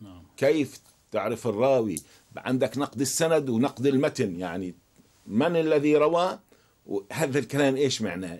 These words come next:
Speaker 2: إلى أين و-، يعني مثلًا أنا سأقول كلمة الآن بتخص مصر.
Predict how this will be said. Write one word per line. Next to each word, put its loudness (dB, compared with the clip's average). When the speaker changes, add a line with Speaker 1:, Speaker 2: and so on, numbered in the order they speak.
Speaker 2:
إلى -2
أين 2
و-، -8
يعني 0
مثلًا -6
أنا 0
سأقول -4
كلمة 0
الآن -4
بتخص -14
مصر. -16